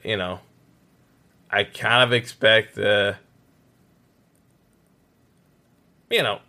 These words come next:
I just kinda expect the, um, I, I just expect the Bengals to kinda take care of business here.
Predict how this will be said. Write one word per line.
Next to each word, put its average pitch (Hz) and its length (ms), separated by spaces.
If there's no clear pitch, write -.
I 180 140
just 196 220
kinda 170 300
expect 147 640
the, 147 360
um, 143 460
I, 120 300
I 156 140
just 160 300
expect 143 320
the 113 80
Bengals 123 440
to 110 80
kinda 117 240
take 113 200
care 107 160
of 92 80
business 98 300
here. 90 220